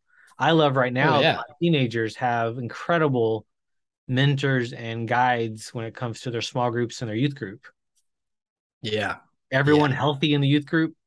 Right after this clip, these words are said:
Speaker 1: No, there are humans in there.
Speaker 2: Absolutely.
Speaker 1: But there, there's places they can go to ask questions. And do I always agree with what they say? No, that's part of the bigger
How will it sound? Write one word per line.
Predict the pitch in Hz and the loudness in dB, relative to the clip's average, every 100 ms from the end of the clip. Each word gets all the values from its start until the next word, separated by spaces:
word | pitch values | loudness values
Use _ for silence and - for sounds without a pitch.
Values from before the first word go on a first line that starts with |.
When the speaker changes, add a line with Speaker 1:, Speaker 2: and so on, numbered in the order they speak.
| _ | _
Speaker 1:
No, | 151 196 170 107 | -4 0 0 0
there | 113 135 | -2 0
are | 139 | 0
humans | 139 185 135 123 | 0 -2 0 -2
in | 117 | -4
there. | 110 92 92 _ _ _ _ _ _ | -6 -10 -14 _ _ _ _ _ _
Speaker 2:
Absolutely. | 120 113 - - - - 104 87 | -8 -8 -10 -20 -16 -10 -8 -6
Speaker 1:
But | 135 135 | -4 -2
there, | 131 123 123 117 117 | 2 2 2 0 -2
there's | 135 117 | -4 -4
places | - 156 143 127 | 0 0 2 0
they | 123 | 0
can | 123 | 0
go | 123 | 2
to | 120 | 2
ask | 117 113 | 0 -4
questions. | - 131 - - 110 107 104 | -6 -6 -6 -8 -8 -8 -8
And | 101 104 - _ _ _ | -10 -10 -16 _ _ _
do | - 123 | 2 4
I | 139 | 4
always | 139 135 127 | 4 4 2
agree | 120 120 131 | 2 2 2
with | 127 107 | 0 -2
what | 120 110 | -4 -4
they | 117 131 | -4 -4
say? | 139 139 135 143 147 147 139 - _ | -2 -2 0 0 -2 -4 -8 -16 _
No, | 147 110 104 131 147 | -10 -6 -4 -2 -2
that's | 131 135 - - _ - | -4 -8 -16 -20 _ -8
part | 120 120 | -6 -6
of | 120 - _ _ _ _ | -8 -14 _ _ _ _
the | - | -6
bigger | 110 156 147 110 | 0 2 2 2